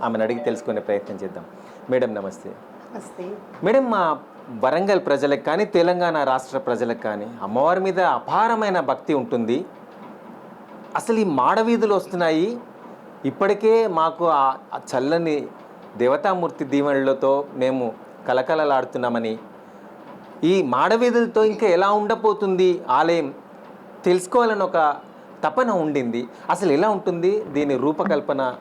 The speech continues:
Speaker 1: దీని డిజైనింగ్, ఈ వచ్చే భక్తులకి ఎలాంటి వసతులు ఎక్కువగా పెరుగుతాయి?
Speaker 2: భద్రకాళి శరణమమ్మ. వరంగల్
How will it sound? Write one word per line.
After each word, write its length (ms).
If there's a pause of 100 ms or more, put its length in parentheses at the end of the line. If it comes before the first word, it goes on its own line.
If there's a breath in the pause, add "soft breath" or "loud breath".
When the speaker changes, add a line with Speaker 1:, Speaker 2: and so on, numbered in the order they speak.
(320)
Speaker 1:
దీని 240
డిజైనింగ్, 680 (400 loud breath)
ఈ 160
వచ్చే 220 (120)
భక్తులకి 520 (160)
ఎలాంటి 340
వసతులు 440
ఎక్కువగా 280 (100)
పెరుగుతాయి? 420 (1400 loud breath)
Speaker 2:
భద్రకాళి 600
శరణమమ్మ. 560 (1120 loud breath)
వరంగల్ 380